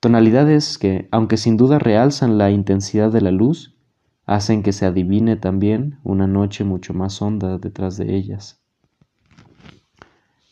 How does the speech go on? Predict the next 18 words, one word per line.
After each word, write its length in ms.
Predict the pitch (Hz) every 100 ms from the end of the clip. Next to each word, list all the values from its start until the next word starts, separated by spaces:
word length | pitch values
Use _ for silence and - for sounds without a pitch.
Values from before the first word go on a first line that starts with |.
| _
El 160 | 107 107
par 160 | 143
de 80 | 156
opuestos 560 | 160 135 143 143 123 107
básico 680 | 117 131 117 - 101 - _ _ _
de 200 | 107 98
Nietzsche 540 | 101 127 - 131 151 - _ _ _
está 240 | - - 127
representado 680 | 127 98 110 104 113 123 120
por 140 | 107
el 100 | 98
enfrentamiento 880 | 95 95 104 92 95 101 110 110 120
entre 280 | 107 104 95
lo 140 | 90
apolíneo 560 | 92 92 95 113 123 123
y 60 |
lo 140 | 101 92
dionisiaco. 760 | 92 85 90 - 90 95 98